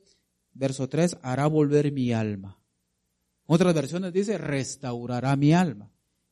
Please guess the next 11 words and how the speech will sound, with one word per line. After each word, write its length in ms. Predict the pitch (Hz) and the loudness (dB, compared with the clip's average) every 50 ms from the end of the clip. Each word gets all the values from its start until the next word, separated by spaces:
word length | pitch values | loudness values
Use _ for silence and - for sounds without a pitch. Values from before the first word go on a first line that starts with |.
| _ | _
Pero 180 | - 131 127 131 | -2 0 2 2
en 120 | 127 123 | 2 0
el 140 | 123 120 120 | -2 -6 -6
hebreo 420 | 120 117 120 127 139 175 208 202 165 | -4 -2 0 4 4 6 6 4 2
se 140 | - 131 | -2 -2
puede 340 | - 147 151 170 175 160 139 | 2 4 6 6 6 4 2
traducir, 640 | - - 131 127 113 113 113 - 185 220 226 220 - - _ | 0 0 0 2 2 2 4 6 6 6 6 2 -10 -16 _
"Hará 360 | - 117 113 113 113 123 135 143 | -20 -18 -12 -4 0 4 4 6
volver 680 | 139 135 127 117 117 117 113 127 135 147 156 151 - _ _ _ _ _ _ _ _ _ _ _ - | 6 6 4 4 2 -2 0 0 0 0 0 -2 -6 _ _ _ _ _ _ _ _ _ _ _ -10
mi 240 | 113 113 113 117 117 | -4 0 2 4 4
alma". 480 | 117 117 113 101 95 92 90 _ _ | 4 2 0 -2 -8 -12 -18 _ _